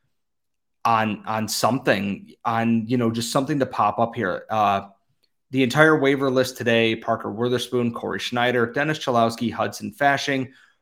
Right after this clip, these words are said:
Arnaud Durandeau, Andrew Andrioff, Brandon Baddock, old friend, Maxime Lajoie, Mackenzie McEachran, old enemy, Lane Peterson, Ryan Dzingel,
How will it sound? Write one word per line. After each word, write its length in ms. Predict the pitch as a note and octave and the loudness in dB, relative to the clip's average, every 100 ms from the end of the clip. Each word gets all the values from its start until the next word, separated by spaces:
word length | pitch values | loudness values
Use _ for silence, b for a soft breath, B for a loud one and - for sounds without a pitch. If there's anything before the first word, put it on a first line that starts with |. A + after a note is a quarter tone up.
| _ A2+ | _ 0
Arnaud 200 | G#2+ F#2+ | 2 0
Durandeau, 680 | F#2+ G2+ C#3 C#3 C3+ C3+ B2+ C2+ | 0 4 6 6 4 4 4 0
Andrew 520 | F#2+ G#2 G2+ F2+ D2+ A#2 | -6 -6 -8 -10 -10 -6
Andrioff, 680 | B2+ B2 A#2+ B2 B2 A2+ | -4 -2 0 4 4 2
Brandon 380 | A2 G#2+ G#2 F#2+ | -2 -2 -2 -4
Baddock, 460 | G2 A#2 A#2+ A#2+ - G2+ | 0 4 4 2 -2 -6
old 240 | G2+ G2 | -6 -8
friend, 400 | - A#2+ A2+ G#2 | -2 2 2 2
Maxime 380 | G#2 G#2+ - G#2 | 0 -2 -4 -6
Lajoie, 680 | F#2 G2 B2 C3+ C3+ C3 B2+ B B B | -6 -4 4 6 8 6 2 B B B
Mackenzie 360 | A#2 A#2+ A#2 A2 | -6 -4 -2 -4
McEachran, 760 | G2 C3 B2+ C3+ B2 A#2+ A#2 | 0 2 2 2 0 0 -6
old 240 | G#2+ F#2+ - | -6 -6 -4
enemy, 480 | G#2+ A2+ A2+ A2+ G#2+ - | -2 0 0 0 -4 -8
Lane 260 | G#2 A2+ | -6 -4
Peterson, 540 | A#2 C#3 C3 C3+ A#2 A2+ | -2 -2 -2 -2 -4 2
Ryan 300 | C3 E3+ F3 | 2 4 0
Dzingel, 560 | C3+ C3+ C3 C3 B2+ | -2 0 4 4 2